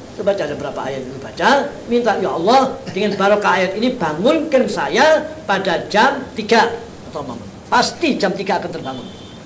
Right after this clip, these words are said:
Jadi di akhir surat Kahfi, dari mulai ayat "Innalladzina amanu wa amilus solihati lahum jannatul firdausi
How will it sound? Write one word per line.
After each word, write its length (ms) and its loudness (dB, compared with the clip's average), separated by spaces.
Jadi 200 -2
di 160 0
akhir 340 2
surat 460 2
Kahfi, 880 0
dari 240 2
mulai 320 6
ayat 420 2
"Innalladzina 1160 2
amanu 480 -2
wa 240 4
amilus 260 0
solihati 640 0
lahum 480 4
jannatul 640 0
firdausi 840 -4